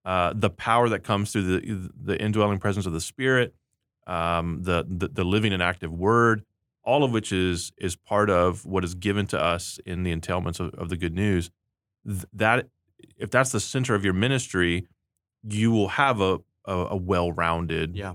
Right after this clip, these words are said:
Speaker 1: depending on what you mean by that. If you just mean, like, sort of a generalist, which I think is kind of what this lady was sort of getting at.
Speaker 2: Yeah.
Speaker 1: Um,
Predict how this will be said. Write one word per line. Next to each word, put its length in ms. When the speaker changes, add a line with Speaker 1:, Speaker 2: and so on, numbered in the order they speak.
Speaker 1:
depending 300
on 60
what 100
you 60
mean 180
by 80
that. 140
If 80
you 60
just 140
mean, 80
like, 160
sort 160
of 60
a 20
generalist, 640
which 260
I 100
think 260
is 120
kind 200
of 100
what 200
this 500
lady 360
was 180
sort 160
of 220
getting 340
at. 260
Speaker 2:
Yeah. 120
Speaker 1:
Um, 640